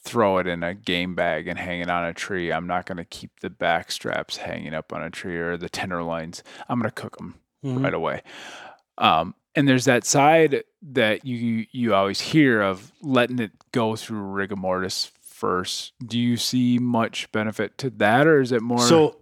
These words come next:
Speaker 2: with rigor mortis, uh, I have a general rule. When I shoot an animal, if I can have it wrapped and packaged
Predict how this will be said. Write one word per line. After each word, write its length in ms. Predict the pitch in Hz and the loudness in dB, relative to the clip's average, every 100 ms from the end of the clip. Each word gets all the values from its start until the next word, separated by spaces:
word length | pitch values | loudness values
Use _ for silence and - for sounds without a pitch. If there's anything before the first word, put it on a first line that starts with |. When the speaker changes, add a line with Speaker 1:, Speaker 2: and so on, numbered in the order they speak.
| _ | _
Speaker 2:
with 260 | 151 160 147 | 2 2 4
rigor 240 | 165 151 | 4 4
mortis, 560 | 127 131 107 101 - - | 4 4 2 2 -2 0
uh, 500 | 120 107 101 98 80 - | 2 2 2 0 -4 0
I 100 | 113 | 2
have 180 | 110 98 | 4 2
a 40 | |
general 360 | 101 101 95 85 | -2 -2 -4 -6
rule. 280 | 82 76 - _ _ | -6 -10 -12 _ _
When 160 | - 113 | -2 2
I 140 | 117 | 4
shoot 280 | 117 185 185 | 4 4 2
an 60 | 165 | 2
animal, 420 | 139 107 101 101 _ _ _ _ _ - | 2 2 -2 -6 _ _ _ _ _ -4
if 160 | - 120 | 0 2
I 140 | 123 | 2
can 180 | 127 139 | 2 0
have 260 | 113 139 127 | 2 2 2
it 160 | 131 - _ - | 0 -4 _ -6
wrapped 380 | 117 123 131 147 | 2 2 2 -2
and 140 | 120 | 0
packaged 680 | 127 127 - 143 135 - | 2 0 2 0 -2 -8